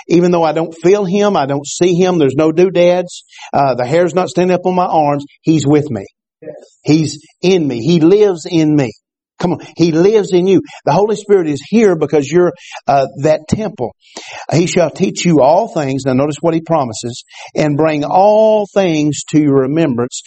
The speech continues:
Speaker 1: which I've said unto you." All right. So that means in the middle of the storm, when I, sometimes Donna, she'll, she'll try to get me. I'm going through the storm and she'll say, "What does the Bible say?" I, right now, I can't, I can't tell you what the Bible says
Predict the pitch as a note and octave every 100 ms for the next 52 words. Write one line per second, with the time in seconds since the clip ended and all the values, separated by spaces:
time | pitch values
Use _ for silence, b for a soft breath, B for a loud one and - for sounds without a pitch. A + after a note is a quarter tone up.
0 | B - D#3 D3+ C3 - E3 D#3 B2+ G#2
1 | G#2+ G2 F2+ _ _ _ _ _ _ B
2 | B C#3+ C#3+ - - - D#3 - - -
3 | F#3+ A3 A3 G3 E3 B B E3 D3+ C#3+
4 | F#3 G#3+ G3 G3+ - G#3+ F#3+ D3 C#3 C#3
5 | B B D3+ D3 A2+ C#3+ b - F#3 F3+
6 | E3+ F3+ F3+ C3+ E3+ F3 E3 C#3 E3+ D3+
7 | A#2 D3+ C3 D#3 D3 D3 D#3+ D#3 C#3+ C#3+
8 | D3+ D3 C#3+ C#3 F#3 F3+ C#3+ B2+ D#3 B2+
9 | D#3 C3+ B B B E3+ F3+ D3+ E3+ D#3+
10 | D3+ C3 - G#2+ F#2+ _ _ _ B B
11 | B B B B B B _ _ - G#2
12 | - - - D#3 C#3+ E3+ F#3 D3 C#3 -
13 | - D3 - D3 D3 E3 F3+ C3+ C3 B2
14 | A#2 A#2 G#2+ - A#2+ C#3